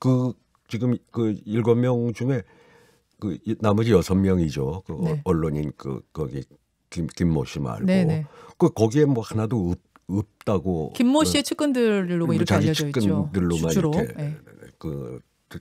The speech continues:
Speaker 1: 됐으니까 그거하고 그 이거하고 같이 이렇게 동일선상에서 비교하기는
Speaker 2: 음.
Speaker 1: 어려울 건데
Speaker 2: 음.
Speaker 1: 저쪽은 그 수-, 뭐 수사정보정책관인가가
Speaker 2: 음.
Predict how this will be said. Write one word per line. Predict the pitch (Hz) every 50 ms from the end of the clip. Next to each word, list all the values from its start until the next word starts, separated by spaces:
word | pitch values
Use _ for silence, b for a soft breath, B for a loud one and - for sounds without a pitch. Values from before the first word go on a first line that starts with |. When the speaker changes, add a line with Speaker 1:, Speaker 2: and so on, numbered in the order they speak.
| _ -
Speaker 1:
됐으니까 | 90 87 - - 95 95 92 - - 117 107 87 B B B B B B B B B B
그거하고 | - 104 90 123 - 113 120 120 117 131 123 110 - - _ _ _ _ _ _ _ _ _ _ -
그 | - - -
이거하고 | 110 95 90 101 95 101 107 -
같이 | - - - - - 113
이렇게 | 90 87 - 107 90 78 - _ -
동일선상에서 | - 90 95 98 92 - - 95 90 85 87 80 78 71 - 85
비교하기는 | 73 - 78 - 95 90 - 90 101 127 139
Speaker 2:
음. | 123 98
Speaker 1:
어려울 | 90 87 80 87 87
건데 | - - 90 82 90 101 113 101 76 - - 320 254
Speaker 2:
음. | 190 185 175 170 170 160 160 156 156 156 151 156 170 175 -
Speaker 1:
저쪽은 | - - - 98 - - _ - - 131 127 127 120 147 151 139 131 117 - _ _ _ -
그 | - 117 120 120 113 104
수-, | - - - - -
뭐 | 104 113 110
수사정보정책관인가가 | - - - - - - 107 92 - 107 92 110 92 98 92 101 95 - - 90 90 - - - - - 92 90 85 85 87 80 90 85 82 85 78 76 71 58 52 - - - - - -
Speaker 2:
음. | -